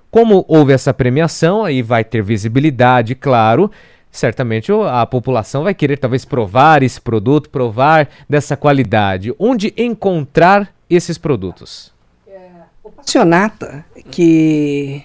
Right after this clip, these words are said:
Speaker 2: no ano passado em Portugal teve o nono lugar entre os melhores queijos do mundo,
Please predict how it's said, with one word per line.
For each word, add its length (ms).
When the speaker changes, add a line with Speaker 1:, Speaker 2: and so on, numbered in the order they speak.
Speaker 2:
no 320
ano 220
passado 580
em 80
Portugal 600
teve 260
o 80
nono 420
lugar 460
entre 240
os 100
melhores 480
queijos 360
do 160
mundo, 640